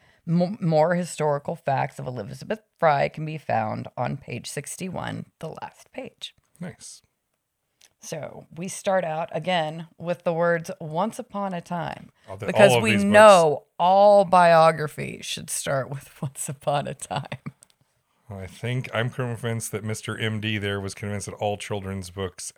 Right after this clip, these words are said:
Speaker 2: have to start with "once upon a time."
Speaker 1: Yeah, so we're gonna get into it.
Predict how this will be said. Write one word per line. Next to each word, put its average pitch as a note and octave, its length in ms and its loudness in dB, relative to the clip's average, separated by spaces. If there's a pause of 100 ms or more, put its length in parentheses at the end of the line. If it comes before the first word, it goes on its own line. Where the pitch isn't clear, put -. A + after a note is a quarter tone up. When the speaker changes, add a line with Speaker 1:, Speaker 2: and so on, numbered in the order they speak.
Speaker 2:
have F2+ 220 -8
to F2+ 100 -14
start F2+ 280 -10
with F#2 120 -12
"once F2+ 240 -10
upon F2+ 260 -12
a E2 60 -14
time." F2 300 -18 (520)
Speaker 1:
Yeah, E3+ 680 4 (220)
so E3 600 2 (280)
we're F3 180 0
gonna F3+ 220 -2
get E3 120 2
into E3 340 -2
it. - 140 -4